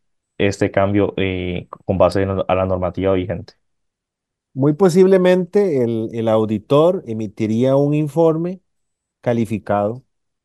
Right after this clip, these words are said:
Speaker 2: ¿verdad? Entonces diría que los estados financieros, este, se están implementando con base en una estructura que no corresponde con la nueva normativa que está vigente.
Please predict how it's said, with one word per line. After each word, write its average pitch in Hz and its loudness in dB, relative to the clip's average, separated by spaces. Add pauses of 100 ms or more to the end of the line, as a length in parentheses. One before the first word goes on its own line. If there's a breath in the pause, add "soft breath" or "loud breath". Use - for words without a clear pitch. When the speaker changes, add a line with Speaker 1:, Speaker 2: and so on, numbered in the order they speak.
(340)
Speaker 2:
¿verdad? 98 -8
Entonces 110 -4
diría 107 0
que 131 -4
los 107 -2
estados 110 -2
financieros, 127 -2 (680)
este, 98 -4 (160)
se - -10
están 110 -6
implementando 123 -4 (500)
con 104 -6
base 110 0
en 135 0
una 131 -2
estructura 135 -4 (480)
que 104 -6
no 107 -4
corresponde 113 -4
con 127 -4 (440)
la 98 -4
nueva 107 -2
normativa 107 -2
que 104 -10
está 92 -4
vigente. 95 -6